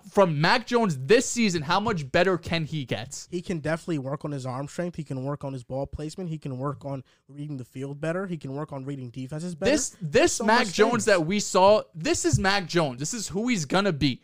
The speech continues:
Speaker 1: He's not gonna make any massive progress. If Jalen Hurts could work in the offseason like he did last year, having a great camp,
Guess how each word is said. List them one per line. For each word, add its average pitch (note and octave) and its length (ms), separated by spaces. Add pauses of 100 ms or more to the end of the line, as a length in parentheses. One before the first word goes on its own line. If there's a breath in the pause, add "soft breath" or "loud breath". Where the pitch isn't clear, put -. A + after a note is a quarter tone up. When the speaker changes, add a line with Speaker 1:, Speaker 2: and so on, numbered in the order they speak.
(120)
Speaker 1:
He's G#3+ 220
not A3+ 240
gonna C4+ 160
make A3+ 300
any G#3 260
massive F3 560
progress. G3 460 (240 soft breath)
If G#3 160
Jalen C#4+ 340
Hurts B3+ 360 (160 soft breath)
could E3 200
work C4 220
in A#3+ 80
the G#3+ 80
offseason A3+ 380
like F#3+ 140
he F#3+ 60
did G3+ 160
last A3 300
year, G3 100
having F#3+ 220
a D3 60
great A3 320
camp, A3 280